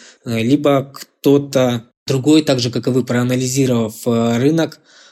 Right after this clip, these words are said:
поймёт, что вот, э, данный сегмент рынка, данная ниша, она свободная, там меньше, маленькая конкуренция, возможно сделать, э, хороший, хорошие чеки, хороший оборот, и так же, как и вы, закупит этот товар.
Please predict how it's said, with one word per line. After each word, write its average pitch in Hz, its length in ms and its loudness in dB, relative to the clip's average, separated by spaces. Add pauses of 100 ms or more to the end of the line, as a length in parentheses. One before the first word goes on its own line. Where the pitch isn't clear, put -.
поймёт, 123 540 -2
что - 360 -2
вот, 110 380 -8
э, 110 720 -6
данный 135 520 -2
сегмент 123 560 -2
рынка, 127 440 -4
данная 117 400 -2
ниша, 120 340 -4
она 113 160 -6
свободная, 131 640 -2
там 110 180 -8
меньше, 117 360 -4
маленькая 120 600 -4
конкуренция, 135 800 -4 (280)
возможно 120 440 -2
сделать, 117 520 -2
э, 110 280 -4
хороший, 117 680 -4 (220)
хорошие 123 500 -2
чеки, 143 300 0
хороший 120 420 -4
оборот, 120 460 -2
и 113 40 -4
так 117 180 -6
же, 123 100 -6
как 110 180 -8
и 117 40 -4
вы, 117 120 -4
закупит 113 400 -6
этот 107 220 -8
товар. 107 360 -6